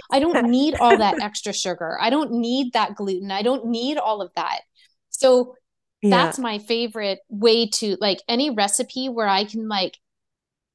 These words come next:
Speaker 1: you know, people just have the jaw drop and they're like, "Oh my God, I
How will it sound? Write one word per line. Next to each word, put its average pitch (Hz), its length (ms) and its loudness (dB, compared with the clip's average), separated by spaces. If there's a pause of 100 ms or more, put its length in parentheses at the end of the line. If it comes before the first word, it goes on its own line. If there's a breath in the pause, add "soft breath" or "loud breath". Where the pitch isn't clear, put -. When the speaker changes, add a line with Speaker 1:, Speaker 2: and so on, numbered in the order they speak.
(280)
Speaker 1:
you 233 120 0
know, 202 180 2
people 226 460 -2
just 214 320 -2
have 202 200 0
the 190 120 -4
jaw 175 260 -2
drop 226 340 -2
and 220 100 -6
they're 208 100 -6
like, 185 260 -6
"Oh 180 100 -4
my 220 180 -2
God, 185 260 0
I 151 80 -8